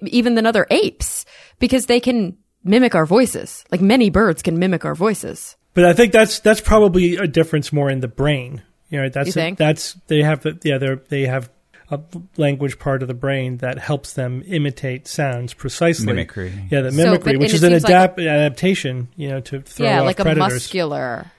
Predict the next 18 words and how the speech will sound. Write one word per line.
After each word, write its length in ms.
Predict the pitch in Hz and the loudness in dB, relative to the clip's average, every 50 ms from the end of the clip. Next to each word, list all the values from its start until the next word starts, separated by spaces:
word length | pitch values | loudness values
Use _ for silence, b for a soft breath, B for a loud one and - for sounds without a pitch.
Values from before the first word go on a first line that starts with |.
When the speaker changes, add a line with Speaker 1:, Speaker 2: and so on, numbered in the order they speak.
| _ - | _ -12
Speaker 1:
a 40 | 165 | -8
muscu-, 380 | 175 170 185 185 - - - | -6 -6 -6 -6 -8 -12 -10
like 160 | - 185 175 - | -8 -6 -6 -4
a, 200 | 160 151 147 139 | -6 -6 -6 -8
like 120 | 143 156 165 | -10 -10 -10
a 40 | 160 | -8
muscular 480 | 160 180 170 - - 160 139 135 139 | -6 -8 -8 -8 -10 -10 -10 -10 -10
control 460 | - - 143 147 - 143 131 131 131 | -12 -14 -16 -14 -14 -12 -12 -12 -12
or 40 | 139 | -14
something, 240 | 151 - - 98 131 | -14 -14 -14 -12 -10
a 60 | 160 | -10
way 460 | 165 151 151 165 180 175 170 160 151 | -10 -10 -8 -6 -4 -4 -4 -6 -8
to 120 | 151 - 147 | -10 -12 -12
actually 440 | - - 156 - - - 151 143 302 | -12 -12 -14 -14 -14 -12 -8 -6 -4
Speaker 2:
Yeah, 80 | - | -2
they 100 | - 170 | 0 2
probably 200 | 175 202 226 233 | 4 4 4 4
have 80 | 208 | 4